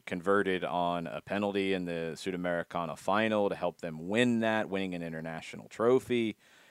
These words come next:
and then immediately, like, being, you know, dropped into a transfer saga and then moving. That's tough. Uh, that's, that's a lot. And then he started to have some injuries, and he never had those at Independiente. So that gets in your head, too, when you're a young player.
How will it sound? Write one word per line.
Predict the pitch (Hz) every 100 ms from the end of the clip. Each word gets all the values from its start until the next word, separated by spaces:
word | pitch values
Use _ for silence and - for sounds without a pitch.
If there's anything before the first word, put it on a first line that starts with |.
| _ -
and | 117 123
then | 117
immediately, | 107 107 123 120 95 98
like, | 92 90
being, | 95 92 90
you | 87
know, | 85
dropped | 98 101 -
into | 98 92 - 92 90
a | 85
transfer | - 110 113 - 110
saga | - 101 104 104 107 - _ -
and | 92 90
then | 92 90 87 90 87
moving. | 92 127 107 82 - _ _ _ _ _ _
That's | 202 -
tough. | - 139 - - -
Uh, | 120
that's, | 110 -
that's | 143 156
a | 87
lot. | 80 80 87 110 - - - -
And | 104 104 101 104 104
then | 139
he | 170 180 -
started | 175 196
to | 202
have | 190
some | 208
injuries, | 220 202 110 87
and | -
he | 135
never | 147 156
had | 156 156
those | 120 92
at | 90
Independiente. | 92 87 87 82 85 82 82 80
So | 95
that | 95 117 120 -
gets | 120 -
in | 101
your | 98
head, | 87 95 90
too, | 107 104
when | 92
you're | 85 80
a | 80
young | 80 82 85
player. | 87 80 78